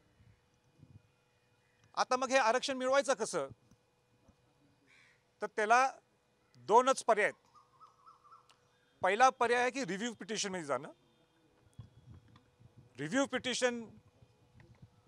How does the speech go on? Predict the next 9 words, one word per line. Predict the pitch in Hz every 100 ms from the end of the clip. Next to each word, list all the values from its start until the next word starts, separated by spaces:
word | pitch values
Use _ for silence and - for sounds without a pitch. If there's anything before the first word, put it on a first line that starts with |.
| - - _ _ _ _ 127
जर | 196
उडलं | 190 262 262 156 - _ _ _ _ _ _ _ _ _ _ _ _ -
तर | 220
आपल्याला | - - 220 233
ऑप्शन | 190 - 220
आहे | 247 -
क्युरेटिव्ह | 208 247 254 220
पिटिशनला | 202 - 170 143
जायचं. | 120 104 -